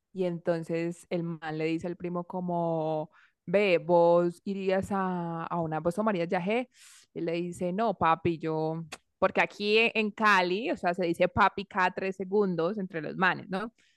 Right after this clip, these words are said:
Le dice, "Papi, yo, hmm, yo la verdad respeto eso, pero no, papi, yo,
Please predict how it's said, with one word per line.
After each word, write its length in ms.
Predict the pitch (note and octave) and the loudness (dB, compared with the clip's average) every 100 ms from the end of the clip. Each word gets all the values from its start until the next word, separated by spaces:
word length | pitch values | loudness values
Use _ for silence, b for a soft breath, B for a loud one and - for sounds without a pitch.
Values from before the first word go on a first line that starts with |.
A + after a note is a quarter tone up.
| _ | _
Le 80 | F#3 | -4
dice, 180 | F#3 F3+ | -2 0
"Papi, 320 | G3+ G3+ G#3+ | 0 0 -2
yo, 680 | E3+ E3 E3 E3 E3+ E3 F3 _ - | 0 2 4 4 2 -2 -6 _ -12
hmm, 100 | B3 - | -12 -6
yo 140 | F3+ | 0
la 100 | G3+ | 4
verdad 260 | A3 F3+ F3+ | 2 2 0
respeto 600 | G3 G3 - G#3+ G#3 G#3+ | -2 -6 -6 -6 -2 0
eso, 260 | A#3 A#3+ A#3 | 0 0 -2
pero 240 | G#3 F#3 | -4 -4
no, 340 | F#3 A3+ A3+ G3+ | 0 2 4 2
papi, 280 | F#3 - E3 | 0 0 0
yo, 300 | E3 E3 | 2 2